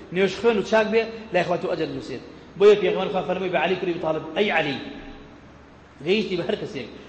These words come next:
باز دژمنانی خوا کە یەهودی بوون. بانگیان بکە بۆ لای خوا. وەڵڵاهی خوا ئەگەر پی-، پیاوێک هیدایەت دا، شەخسێک هیدایەت دا لەسەر دەستی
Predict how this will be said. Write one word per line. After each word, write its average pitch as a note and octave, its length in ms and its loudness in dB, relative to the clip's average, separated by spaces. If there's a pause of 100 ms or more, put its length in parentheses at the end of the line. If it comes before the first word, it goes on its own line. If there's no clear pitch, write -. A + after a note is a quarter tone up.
(160)
باز F3+ 140 0
دژمنانی D#3+ 380 2
خوا D#3+ 200 2
کە - 80 -4
یەهودی D3+ 360 0
بوون. B2 180 -6 (640)
بانگیان E3+ 440 0
بکە C#3+ 140 -6
بۆ D#3 80 0
لای E3+ 140 0
خوا. C#3+ 220 -2 (440)
وەڵڵاهی F3+ 640 2
خوا G3+ 320 0
ئەگەر F3+ 180 0
پی-، F3+ 340 -8 (100)
پیاوێک G#3+ 300 4
هیدایەت F3+ 420 0
دا، C#3+ 120 0 (880)
شەخسێک - 580 -2
هیدایەت F#3 420 0
دا E3 100 -2
لەسەر E3 260 -4
دەستی G3 180 -4